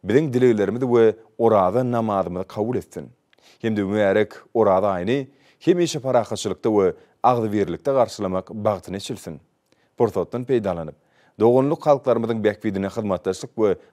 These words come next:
dostluk gatnaşyklaryny mundan beýlägem giňeltmäge üýtgewsiz taýýardygymyzy ynandyrmak isleýän Jenap Prezident, gadyrly doganym. Size ýene bir gezek iň gowy arzuwlarymyzy beýan edýän, hem-de size çuňur hormat goýýanam baradaky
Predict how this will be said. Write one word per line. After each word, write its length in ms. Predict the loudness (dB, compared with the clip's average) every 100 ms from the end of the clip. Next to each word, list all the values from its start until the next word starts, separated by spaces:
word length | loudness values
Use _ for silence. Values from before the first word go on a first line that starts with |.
| -2
dostluk 400 | 2 2 0 -6
gatnaşyklaryny 640 | -4 -6 -8 -8 -6 -4 -4
mundan 360 | -4 -4 0
beýlägem 480 | 2 2 2 0 -4
giňeltmäge 760 | -4 -4 -6 -6 -4 0 -2 -2 _ _ -2
üýtgewsiz 580 | -2 -2 -4 -2 -4 -6 -14 -8
taýýardygymyzy 800 | -4 -2 -2 -2 -4 -4 -4 -6 _ _ -6
ynandyrmak 520 | -4 -4 -6 -6 -10
isleýän 380 | -6 -4 -4 -10 _ _ _ _ _
Jenap 360 | -6 -4 -4
Prezident, 420 | -4 -6 -6 -10 -14 _ _ _ -2
gadyrly 300 | 0 0 -2
doganym. 360 | -2 -2 -6 -14 _ _ _ _
Size 380 | 0 4 4 2
ýene 280 | 0 0 0
bir 100 | 0
gezek 320 | 0 0 -2 _
iň 140 | -6 0
gowy 200 | 2 2
arzuwlarymyzy 640 | 2 0 -2 -2 -2 -2 -4 _ _
beýan 400 | -4 -2 -2 -4 -6
edýän, 240 | -8 -8
hem-de 320 | -6 -4 -2 -4 -8 _
size 220 | -6 -2 -2
çuňur 240 | -2 -4 -4
hormat 280 | -4 -4 -4
goýýanam 480 | -4 -2 -2 -2 -2
baradaky 600 | -4 -2 -4 -6 -12